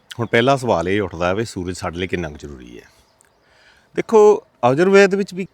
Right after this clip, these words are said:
ਅਹ, ਸੂਰਜ ਨੂੰ ਸ਼ਕਤੀ ਪ੍ਰਦਾਨ ਕਰਨੇ ਵਾਲਾ ਕਿਹਾ ਗਿਆ, ਕਿਉਂਕਿ ਵਿਟਾਮਿਨ ਡੀ ਦਿੰਦਾ ਹੈ। ਤੇ ਆਯੁਰਵੈਦਿਕ ਜੀ ਨੂੰ ਅਰੋਗਿਆ ਦਾਤਾ ਕਿਹਾ ਵੀ ਚੰਗੀ ਸਿਹਤ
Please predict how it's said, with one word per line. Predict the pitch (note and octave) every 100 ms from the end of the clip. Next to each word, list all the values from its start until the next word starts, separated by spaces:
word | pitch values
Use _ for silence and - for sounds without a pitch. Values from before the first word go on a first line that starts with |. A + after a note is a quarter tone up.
| A#2
ਅਹ, | A#2
ਸੂਰਜ | - B2+ C#3+
ਨੂੰ | D3 C#3+ C#3+ D#3+ _ _ _
ਸ਼ਕਤੀ | - - - -
ਪ੍ਰਦਾਨ | - B2 G#2+ F#2+
ਕਰਨੇ | G2+ F#2+ G2
ਵਾਲਾ | F#2+ F#2+ G#2 _ _ _ -
ਕਿਹਾ | G2 F2
ਗਿਆ, | E2 G2
ਕਿਉਂਕਿ | - A2+ A2
ਵਿਟਾਮਿਨ | G#2 F2+ F#2+ F#2+
ਡੀ | F2 F2
ਦਿੰਦਾ | E2 D2+ D#2
ਹੈ। | F2+ A#2+ _ _ _
ਤੇ | F2 F2 -
ਆਯੁਰਵੈਦਿਕ | G2+ A2+ B2 B2+ -
ਜੀ | C3+
ਨੂੰ | C#3 -
ਅਰੋਗਿਆ | A2+ G#2 G2+ B2
ਦਾਤਾ | A2 - G#2
ਕਿਹਾ | - F#2+ G2+ -
ਵੀ | B2+ -
ਚੰਗੀ | G#2+ G2
ਸਿਹਤ | G#2 G2+ A#2